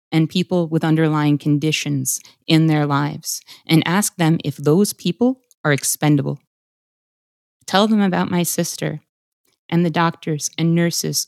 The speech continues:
who are already running out of masks. I will say right now to anyone who is listening who might still be going out just for kicks,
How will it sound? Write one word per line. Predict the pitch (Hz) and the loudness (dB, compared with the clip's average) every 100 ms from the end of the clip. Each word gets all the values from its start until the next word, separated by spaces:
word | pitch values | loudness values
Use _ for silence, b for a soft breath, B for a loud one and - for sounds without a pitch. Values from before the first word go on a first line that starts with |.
| - | -2
who | 165 | 0
are | 160 | 0
already | - 175 160 156 | 2 0 2 0
running | 151 147 147 | 0 0 0
out | 147 | -2
of | 139 - | -4 -4
masks. | 143 147 147 - - - _ _ _ _ _ _ _ _ _ _ _ _ _ | -4 -4 -6 -12 -20 -20 _ _ _ _ _ _ _ _ _ _ _ _ _
I | 165 | -4
will | 175 | -2
say | 175 - 170 | -2 0 0
right | 170 165 - | 0 -2 -2
now | 160 151 | -2 0
to | 151 - 165 | -2 -6 -4
anyone | 165 175 160 147 | -2 0 -2 -2
who | 151 | -2
is | 147 - 160 | -4 -4 -6
listening | 143 - 147 143 - - | -6 -6 -6 -6 -10 -6
who | |
might | 151 151 - | -4 -2 -4
still | - 160 | -4 -2
be | 151 | -2
going | 147 147 147 147 | -2 0 0 -2
out | 139 | -4
just | - 147 - | -6 -14 -12
for | 139 | -14
kicks, | - - 147 - - - | -12 -12 -12 -10 -12 -14